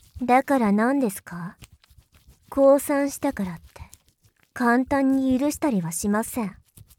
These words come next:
先輩は甘やかすとすぐ調子に乗りますから、しっかり教え込まないと。ほら、また十カウント耐えたら休憩です。十、九、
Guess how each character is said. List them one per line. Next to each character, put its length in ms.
先 540
輩 240
は 240
甘 160
や 140
か 120
す 100
と 120
す 180
ぐ 100
調 240
子 140
に 100
乗 140
り 80
ま 140
す 100
か 120
ら、 140
し 280
っ 80
か 160
り 120
教 80
え 20
込 180
ま 160
な 100
い 80
と。 140
ほ 260
ら、 240
ま 220
た 140
十 180
カ 180
ウ 100
ン 60
ト 100
耐 220
え 20
た 120
ら 120
休 260
憩 220
で 140
す。 180
十、 360
九、 340